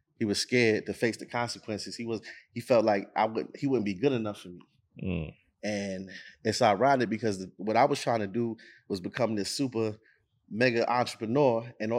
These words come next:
Speaker 1: the whole time that was making him intimidated.
Speaker 2: Mm.
Speaker 1: And it was delaying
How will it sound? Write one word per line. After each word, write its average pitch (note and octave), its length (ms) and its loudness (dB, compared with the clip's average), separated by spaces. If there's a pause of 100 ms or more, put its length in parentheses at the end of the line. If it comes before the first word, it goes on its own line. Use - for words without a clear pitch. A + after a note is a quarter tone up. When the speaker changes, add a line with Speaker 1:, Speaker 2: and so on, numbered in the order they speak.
Speaker 1:
the G#2+ 80 -4
whole B2+ 180 0
time C3+ 320 0
that B2 140 2
was A2+ 120 -4
making A#2 240 -4
him C#3 160 -4
intimidated. G#2+ 600 -4 (440)
Speaker 2:
Mm. F#2+ 320 2
Speaker 1:
And A2+ 100 2
it - 40 2
was G#2+ 120 0
delaying A#2+ 640 2